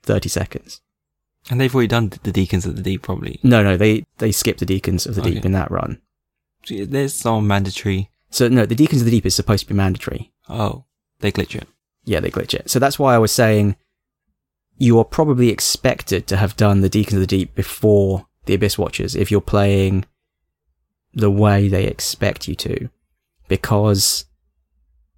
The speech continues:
Speaker 1: after the Abyss Watchers, you go into the catacombs, which leads to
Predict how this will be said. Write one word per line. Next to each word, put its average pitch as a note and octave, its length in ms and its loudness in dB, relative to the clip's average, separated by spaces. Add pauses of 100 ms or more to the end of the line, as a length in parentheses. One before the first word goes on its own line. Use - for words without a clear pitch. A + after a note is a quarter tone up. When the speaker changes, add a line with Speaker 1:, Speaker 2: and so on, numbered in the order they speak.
Speaker 1:
after A2+ 280 0
the G#2 400 0 (100)
Abyss A2 280 0
Watchers, - 560 -2 (520)
you A2 140 -2
go G2 200 4
into G2 340 2
the F#2+ 640 -2
catacombs, G2 760 0
which - 180 -4
leads G2+ 340 0
to F#2+ 440 -2